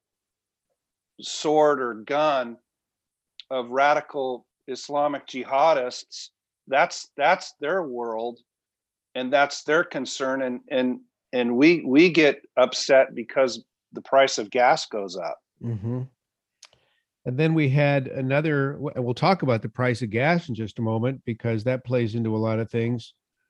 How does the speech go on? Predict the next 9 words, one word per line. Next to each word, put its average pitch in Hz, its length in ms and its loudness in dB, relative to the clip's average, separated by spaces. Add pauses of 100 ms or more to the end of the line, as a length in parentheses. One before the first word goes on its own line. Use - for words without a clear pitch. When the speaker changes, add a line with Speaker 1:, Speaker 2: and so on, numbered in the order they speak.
(520)
Speaker 2:
But 143 80 0
we 151 120 4
had 156 160 4
another 160 360 4
brother 131 520 0 (120)
who 131 260 -2
was 127 220 -2
telling 139 380 -2
us, 123 400 -4